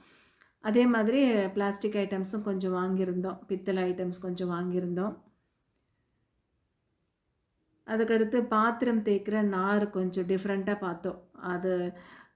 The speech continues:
பிடிச்சிக்கிட்டு செய்ற மாதிரி, அதே மாதிரி இது பண்ற மாதிரி இருந்தது. தனித்தனியா இருந்தது. அதுக்கப்புறமா ஒரே இடத்துல இருக்கிறத நம்ம பார்த்தோம். அதுக்கப்புறம், எ-, இது வந்து வாங்கிட்டு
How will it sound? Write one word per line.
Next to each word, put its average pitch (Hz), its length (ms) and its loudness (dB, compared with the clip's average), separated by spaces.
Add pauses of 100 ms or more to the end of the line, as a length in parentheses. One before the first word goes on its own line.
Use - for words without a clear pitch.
(100)
பிடிச்சிக்கிட்டு 220 640 0 (1800)
செய்ற 196 280 4
மாதிரி, 180 520 0
அதே 180 240 0
மாதிரி 180 240 2
இது 180 160 0
பண்ற 170 300 -4
மாதிரி 175 260 -2
இருந்தது. 170 460 -2
தனித்தனியா 226 460 -2
இருந்தது. 202 380 0
அதுக்கப்புறமா 196 600 -4 (360)
ஒரே 208 380 4
இடத்துல 190 320 -2
இருக்கிறத 180 280 -6
நம்ம 180 260 -4
பார்த்தோம். 170 500 -8
அதுக்கப்புறம், 180 840 -4 (280)
எ-, 180 420 -8
இது 185 240 -2
வந்து 196 560 0 (400)
வாங்கிட்டு 202 560 2